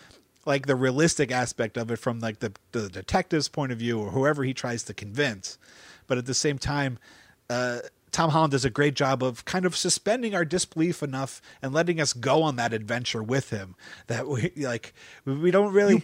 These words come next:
Speaker 2: well, I really find myself, what I find myself doing in, in something in this movie and another, but I put myself in a situation and it's like,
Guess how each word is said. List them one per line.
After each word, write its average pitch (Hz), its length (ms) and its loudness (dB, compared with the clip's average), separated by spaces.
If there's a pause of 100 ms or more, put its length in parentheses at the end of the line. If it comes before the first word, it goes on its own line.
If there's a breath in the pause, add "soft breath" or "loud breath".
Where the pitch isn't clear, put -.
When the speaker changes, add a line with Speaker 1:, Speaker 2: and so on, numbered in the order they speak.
(120)
Speaker 2:
well, 147 120 -4
I 202 80 8
really 226 280 8
find 175 240 0
myself, 156 380 2 (100)
what 127 160 2
I 143 80 6
find 156 180 4
myself 120 320 2
doing 117 320 2
in, 117 380 -4 (220)
in 110 480 -4
something 110 200 0
in 107 60 -4
this 110 160 -4
movie 117 220 -2
and 110 100 -2
another, 120 160 -2
but 117 120 -2 (240 loud breath)
I 127 60 2
put 147 160 0
myself 131 360 -2
in 120 80 -6
a 117 80 -2
situation 123 600 -6
and 110 100 -4
it's 101 120 -14
like, 110 240 -2